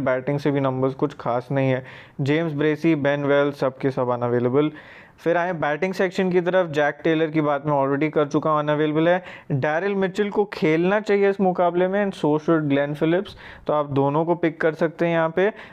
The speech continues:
उसके अलावा मार्क चैपमैन को भी मैं खेलता हुआ देख रहा हूँ इस मुकाबले में। वापस याद रखिए यहाँ पे मार्कस हैरिस, माइल्स हैमंड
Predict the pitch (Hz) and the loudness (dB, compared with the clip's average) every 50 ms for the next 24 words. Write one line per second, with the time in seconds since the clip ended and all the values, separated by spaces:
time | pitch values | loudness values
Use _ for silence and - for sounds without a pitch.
0 | - - 156 147 147 - 170 165 170 175 180 175 156 143 147 143 151 170 170 - | -2 0 0 0 0 0 0 2 2 2 2 0 0 0 0 0 -2 -4 -6 -4
1 | - 180 160 151 151 165 165 170 165 160 160 156 160 160 165 170 170 - - 143 | 0 0 0 0 0 0 0 0 0 0 2 2 2 0 0 -2 -2 0 2 2
2 | 139 131 127 143 143 143 156 165 151 135 135 135 127 - 143 139 131 135 131 127 | 2 2 0 0 0 0 0 -2 0 2 2 0 2 0 0 0 0 0 0 -2
3 | - 139 131 127 - 131 127 123 123 123 123 127 127 123 131 - - - - - | 0 -2 -2 0 0 0 0 0 0 0 0 0 -2 -2 -4 -10 -18 -20 -20 -20
4 | - - - - - - 147 143 147 139 175 180 175 175 170 170 170 165 175 175 | -20 -20 -20 -20 -10 -4 -2 -2 0 0 -2 -2 0 0 0 0 0 0 -2 0
5 | 165 180 180 180 170 165 160 170 165 156 151 143 147 147 - 170 160 156 165 160 | 2 2 2 2 2 2 0 0 0 0 0 -2 -2 -2 -2 -2 0 2 2 2
6 | 156 156 165 165 160 - - 214 160 143 139 143 147 151 151 156 151 147 151 147 | 2 2 0 -2 -2 -6 -8 -6 -2 -2 0 0 2 2 2 2 0 -2 -2 -2
7 | 151 151 151 151 151 | -2 0 0 0 -2